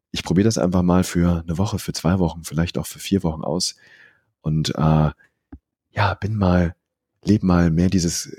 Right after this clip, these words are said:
diese Idee dieser respektvollen Aufrichtigkeit." Und, äh, dann wird jeder früher oder später merken, "Wow, das gibt mir eine unheimliche Freiheit.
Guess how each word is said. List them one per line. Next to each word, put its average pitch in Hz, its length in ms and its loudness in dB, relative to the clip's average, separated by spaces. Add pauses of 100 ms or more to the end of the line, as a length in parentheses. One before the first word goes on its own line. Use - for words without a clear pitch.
(140)
diese 85 300 0
Idee 90 320 2
dieser 87 340 2
respektvollen 82 640 0
Aufrichtigkeit." 82 920 0 (500)
Und, 76 320 -4
äh, 78 240 2
dann 78 200 -2
wird 85 160 0
jeder 90 300 2
früher 107 340 0
oder 90 140 2
später 95 300 2
merken, 92 460 0 (480)
"Wow, 87 260 2
das 85 200 0
gibt - 200 -6
mir 92 80 4
eine 87 120 2
unheimliche 101 580 2
Freiheit. 101 1080 2